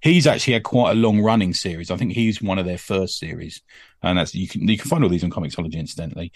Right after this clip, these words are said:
And Tap Dance Killer, which is, she's kind of part of this group called the Vaudevillains, who are kind of part villains, part vigilantes, quite revengers, um, and there's all these different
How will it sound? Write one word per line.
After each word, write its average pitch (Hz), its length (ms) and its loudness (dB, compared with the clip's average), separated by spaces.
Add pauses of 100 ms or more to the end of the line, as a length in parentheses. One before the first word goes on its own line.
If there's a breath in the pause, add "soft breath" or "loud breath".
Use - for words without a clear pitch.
(280 loud breath)
And 104 260 2
Tap - 220 0
Dance 123 240 2
Killer, 101 300 0 (240)
which 92 320 -6
is, 98 360 -4
she's 113 300 2
kind 110 240 0
of 90 100 -4
part 101 260 0
of 92 60 -8
this 92 140 -6
group 107 360 -4
called 90 200 -10
the 85 60 -6
Vaudevillains, 90 920 -2 (400 loud breath)
who 117 140 4
are 110 40 0
kind 131 220 4
of 117 80 -2
part 135 300 2
villains, 120 300 2
part 127 280 -2
vigilantes, 110 880 -2 (380 loud breath)
quite 117 280 0
revengers, 104 880 0 (140)
um, 101 280 0
and 104 120 2
there's 110 160 2
all 127 60 6
these 113 180 4
different 104 420 -2